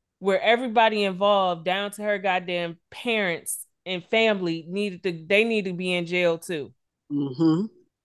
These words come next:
Speaker 1: Aaron Hall made a baby with that woman when she made a baby with that. She was a girl at the time. Aaron Hall got Gloria Velez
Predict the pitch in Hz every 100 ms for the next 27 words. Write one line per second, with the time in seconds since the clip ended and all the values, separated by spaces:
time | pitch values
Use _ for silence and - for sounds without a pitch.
0 | - - _ _ _ - 226 269 262 240
1 | 254 254 240 220 202 170 185 220 214 202
2 | 196 202 196 196 196 190 185 180 180 -
3 | 175 - 190 196 180 160 208 220 220 196
4 | 202 202 190 - - - - 269 226 185
5 | 160 202 233 220 185 170 170 - 185 170
6 | 160 165 _ _ _ - - 226 254 277
7 | 247 247 247 226 214 202 180 185 208 226
8 | 220 190 196 202 196